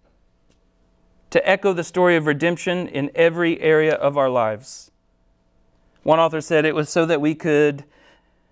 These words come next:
declare just how precious and excellent and remarkably beautiful Jesus truly is. There is now something tangible in the way that you and I ought to view and live life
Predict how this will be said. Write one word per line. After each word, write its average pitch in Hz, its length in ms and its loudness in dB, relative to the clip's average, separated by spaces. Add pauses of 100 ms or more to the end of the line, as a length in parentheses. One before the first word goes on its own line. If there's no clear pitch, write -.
(420)
declare 190 580 2
just 175 600 -2
how 170 520 0
precious 170 720 -6
and 151 220 -8
excellent 165 600 -4 (520)
and 151 120 -2
remarkably 160 920 -2 (180)
beautiful 151 520 -2
Jesus 143 640 -6 (180)
truly 135 420 0
is. 110 400 -4 (2000)
There 185 280 4
is 190 160 -2
now 180 200 -2
something 180 560 0
tangible 170 680 2
in 147 80 2
the 151 80 0
way 151 160 6
that 147 100 -4
you 170 240 -2
and 170 100 0
I 151 200 2
ought 147 220 -2
to 143 80 -6
view 170 360 -4
and 147 220 -4
live 160 240 -4
life 139 360 0